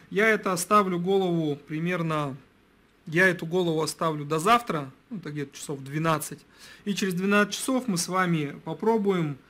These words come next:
проделать ту же самую процедуру, то есть накапать, капать сверху и посмотрим, будут ли уходить у нас чернила в желтом, так же, как и в, в красном и в синем, и будут ли проходить чернила в черном цвете. Все, вот у меня голова простояла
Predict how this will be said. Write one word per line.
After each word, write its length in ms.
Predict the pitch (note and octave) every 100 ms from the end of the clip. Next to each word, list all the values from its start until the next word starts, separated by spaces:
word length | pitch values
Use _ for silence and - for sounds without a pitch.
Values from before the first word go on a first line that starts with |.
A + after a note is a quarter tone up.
| _ -
проделать 440 | D#3 E3 F3 D#3
ту 100 | E3
же 60 | D3+
самую 280 | F3 E3 D#3
процедуру, 460 | E3 G#3 A#3 G3
то 100 | F3
есть 140 | D3 D#3+
накапать, 420 | D3+ D#3+ D#3 - - -
капать 320 | E3 D#3 D3+
сверху 480 | A3+ C4+ C4 A3 G3+ - -
и 80 | G3+
посмотрим, 520 | F3 F#3+ F3 E3+ D3
будут 220 | F#3 F3
ли 80 | D#3
уходить 400 | C#3+ E3+ G3+ G3
у 40 |
нас 160 | D3+ D3
чернила 600 | F3+ F#3+ B3 A#3 F#3+ F3 - _ _ _ _ _ -
в 60 |
желтом, 440 | D#3+ B3+ B3 G#3 F#3
так 200 | G3 F3+
же, 120 | F3
как 220 | F3 E3+
и 20 |
в, 60 | D#3 - - _ _ _ -
в 140 | -
красном 420 | E3+ F3 E3+ E3+
и 40 | D#3
в 40 |
синем, 360 | - E3+ C#3+ D#3+
и 180 | G#3 G#3+ -
будут 280 | E3+ G3+ F#3+
ли 60 |
проходить 380 | D#3 E3 F#3 F3
чернила 360 | D#3 C#3+ E3 C#3+
в 120 | -
черном 360 | - E3+ D#3 C3 -
цвете. 360 | - D3 - - - _ _ _ - _ _ _ - -
Все, 220 | - G3
вот 120 | F3
у 40 |
меня 160 | E3 D#3+
голова 340 | D#3+ F3+ F#3+
простояла 800 | F3+ E3+ - F3 F3 F3 D3 B2+